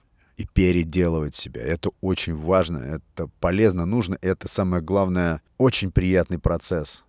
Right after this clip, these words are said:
самоизменения. Кто такие вещи пробовал, знает, о чем я говорю. Так вот, отношение к голоду. Экстремально важный момент, но я буду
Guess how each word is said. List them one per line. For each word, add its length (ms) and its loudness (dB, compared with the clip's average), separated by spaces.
самоизменения. 1120 -6
Кто 220 -2
такие 260 2
вещи 220 2
пробовал, 340 2
знает, 400 -2
о 60 -6
чем 240 -8
я 100 -8
говорю. 540 -6
Так 200 -2
вот, 440 2
отношение 640 0
к 60 -8
голоду. 560 2
Экстремально 840 2
важный 920 -4
момент, 560 0
но 420 0
я 520 2
буду 720 -2